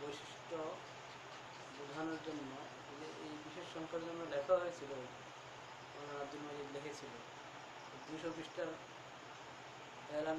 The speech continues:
করেছো তোমরা, আগে তিনশো পৃষ্ঠ-, তিনশো পৃষ্ঠার মতো এমনি হয়ে গেছে। এটা অনেক বড় মাকালা ছিল, ওটা আমরা রেখে দিয়েছি। তো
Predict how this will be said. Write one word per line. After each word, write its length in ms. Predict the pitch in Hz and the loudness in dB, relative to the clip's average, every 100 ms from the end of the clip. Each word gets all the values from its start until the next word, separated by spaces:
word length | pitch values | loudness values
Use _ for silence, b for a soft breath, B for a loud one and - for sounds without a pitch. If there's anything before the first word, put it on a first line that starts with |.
| 156 | 4
করেছো 280 | 156 151 151 | 2 2 0
তোমরা, 240 | 147 147 147 | -2 0 2
আগে 140 | 139 139 131 - - - - - - - - - - - | 4 2 -2 -6 -8 -8 -8 -8 -8 -8 -8 -8 -8 -8
তিনশো 340 | - 151 151 156 151 - | -2 0 2 2 2 -2
পৃষ্ঠ-, 280 | 139 - 165 | -6 -8 -8
তিনশো 280 | - 151 156 147 | -4 -4 -4 -6
পৃষ্ঠার 320 | 147 - 151 151 | -6 -6 -4 -2
মতো 140 | 147 143 | 0 0
এমনি 200 | 143 143 139 | 0 0 -2
হয়ে 180 | 131 127 | -2 -2
গেছে। 200 | 117 117 - 131 - - - - - - | -4 -6 -6 -6 -8 -8 -8 -8 -8 -6
এটা 140 | 151 156 | -2 0
অনেক 140 | 156 151 | 0 0
বড় 140 | 151 151 151 | 2 4 4
মাকালা 320 | 147 160 156 - | 4 2 2 0
ছিল, 140 | 151 139 | -2 -2
ওটা 140 | 139 143 | 0 0
আমরা 180 | 139 139 131 - - 131 | 0 0 -2 -6 -8 -6
রেখে 220 | 131 127 139 | -6 -4 -4
দিয়েছি। 320 | 117 - - - 143 - - 160 131 139 - 135 - 127 127 - - - - - - - - - - - - - - - - - - 139 139 - - 135 143 - - - - - - | -4 -6 -8 -8 -8 -8 -8 -8 -8 -8 -8 -8 -8 -8 -8 -8 -8 -8 -8 -8 -8 -8 -8 -8 -8 -8 -8 -8 -8 -8 -8 -8 -8 -8 -8 -8 -8 -8 -8 -8 -8 -8 -8 -8 -8
তো 100 | - | -6